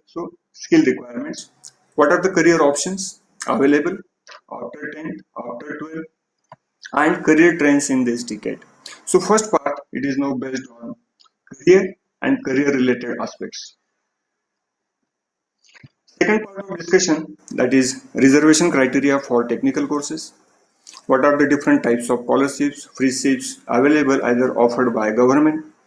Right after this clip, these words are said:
Now, if somebody decided to make a career in a particular field, then how we as a teacher help them to provide sufficient information?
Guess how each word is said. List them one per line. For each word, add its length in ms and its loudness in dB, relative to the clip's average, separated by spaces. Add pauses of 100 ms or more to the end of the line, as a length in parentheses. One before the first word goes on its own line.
(1200)
Now, 380 0 (920)
if 200 4
somebody 600 2
decided 500 0
to 80 0
make 220 0
a 60 0
career 360 0
in 160 0
a 220 -6 (280)
particular 420 0
field, 380 -2 (220)
then 260 0
how 320 2
we 500 -2
as 180 0
a 80 -2
teacher 420 -2 (1040)
help 200 6
them 400 2 (400)
to 120 0
provide 400 4
sufficient 560 -4
information? 640 -4